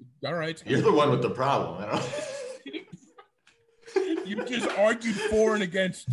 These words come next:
Speaker 1: the, the, the same thing. Um, all right.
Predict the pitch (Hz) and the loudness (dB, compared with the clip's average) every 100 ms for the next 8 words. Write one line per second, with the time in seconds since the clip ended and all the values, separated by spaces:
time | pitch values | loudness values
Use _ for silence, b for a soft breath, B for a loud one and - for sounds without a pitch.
0 | 123 147 156 147 151 165 156 147 120 95 | 2 2 -2 -10 -10 -8 -8 -8 -10 -14
1 | b b b - 147 156 156 - - 202 | b b b -4 0 0 -2 -6 -6 -2
2 | 220 170 208 | 0 2 0